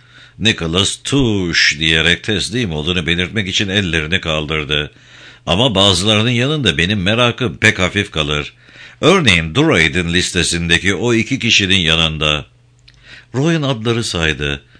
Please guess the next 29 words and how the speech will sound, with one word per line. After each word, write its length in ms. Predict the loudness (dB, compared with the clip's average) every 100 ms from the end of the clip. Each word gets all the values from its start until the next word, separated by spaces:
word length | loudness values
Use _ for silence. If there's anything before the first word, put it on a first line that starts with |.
| _ -6
Peter 320 | -4 0 0
Walsh 540 | 2 0 0 0 -2
ve 100 | -2
Gotthold 500 | 0 0 0 0 -2 -2
von 200 | -2 -2
Schiller. 640 | 0 -2 0 0 0 -2 -10 _ _ _ _ _ -20 -20 -2
Nicholas, 420 | 0 2 2 2
"O 180 | 0 2
ikisi 460 | 2 0 -2 0 0
bir 140 | 0
şeyi 260 | 0 0 2
elde 400 | 2 2 2 0
etmek 320 | 0 -2 -2
için 280 | -2 -2 0
cinayet 540 | 0 0 0 0 -2
bile 200 | -2 0
işlerler." 680 | 0 0 2 2 2 0 0
dedi. 360 | 0 0 -2 -4 -20 -20 -6
"Onların 420 | 0 2 4 2 2
Firavun 520 | 0 2 2 0 -2
Mamuz'un 640 | -2 -2 -2 -2 -2 -2
hazinesini 600 | -2 -2 0 0 0 0
ele 220 | 2 2
geçirmek 520 | 2 0 0 0 -2
uğruna 520 | -2 -4 -2 0 0 2
adam 300 | 0 2 2
öldürmekten 680 | 2 0 0 0 0 0 -2
kaçınmayacaklarından 1200 | -2 0 0 0 0 0 0 0 0 0 0 0
eminim." 640 | 2 2 2 2 -2 -4